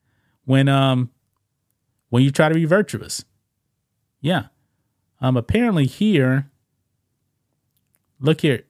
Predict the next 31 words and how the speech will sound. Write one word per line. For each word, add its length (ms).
She 180
even 200
mentioned 320
something 300
about, 280
um, 200
To 100
Kill 180
a 20
Mockingbird 540
was 160
pulled, 440
uh, 120
from 180
shelves 420
in, 80
uh, 200
Palm 340
Beach, 300
uh, 140
School 260
District 360
in 120
July 440
twenty 260
twenty-two 640
to 180
review 680
under 260
state 320
legislation, 840